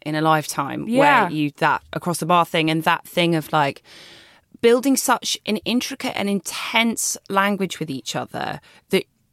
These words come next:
Speaker 1: it almost becomes the thing that's at the forefront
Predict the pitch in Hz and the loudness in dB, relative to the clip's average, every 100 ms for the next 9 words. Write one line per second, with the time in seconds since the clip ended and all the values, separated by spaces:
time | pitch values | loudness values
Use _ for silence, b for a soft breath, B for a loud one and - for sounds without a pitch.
0 | - - 208 262 277 247 233 - 220 202 | -4 0 4 6 4 2 -4 -2 2 2
1 | 190 - 180 - 185 180 - 180 165 - | 2 -2 -6 -2 0 0 -2 -4 -6 -4
2 | 175 170 - 151 147 | -2 -2 0 -2 -2